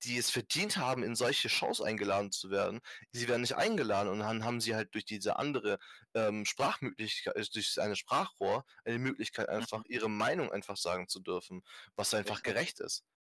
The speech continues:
Speaker 2: Ja.
Speaker 1: und genauso auch so YouTube-Format und Twitch und was weiß ich was. Es gibt so viele Möglichkeiten jetzt zum Beispiel, einfach ein, etwas zu machen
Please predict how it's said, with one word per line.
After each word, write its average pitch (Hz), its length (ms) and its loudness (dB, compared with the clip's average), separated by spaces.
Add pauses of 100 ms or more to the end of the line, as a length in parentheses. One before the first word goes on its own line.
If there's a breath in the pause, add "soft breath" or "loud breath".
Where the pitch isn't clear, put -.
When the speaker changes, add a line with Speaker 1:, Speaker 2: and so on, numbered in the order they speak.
(260)
Speaker 2:
Ja. 107 240 -8
Speaker 1:
und 123 160 -4
genauso 123 320 4
auch 120 120 4
so 120 120 -2
YouTube-Format 117 800 0
und 104 180 -6
Twitch 135 420 0
und 110 120 -4
was 110 180 0
weiß 113 140 -2
ich - 140 -2
was. 90 80 -2
Es 92 120 0
gibt - 160 -8
so 175 160 0
viele 143 260 -2
Möglichkeiten 139 540 -2
jetzt 104 140 -4
zum 101 100 -2
Beispiel, 104 420 -2 (320 loud breath)
einfach 120 320 -2
ein, 117 140 2
etwas - 320 0
zu - 140 0
machen 175 540 0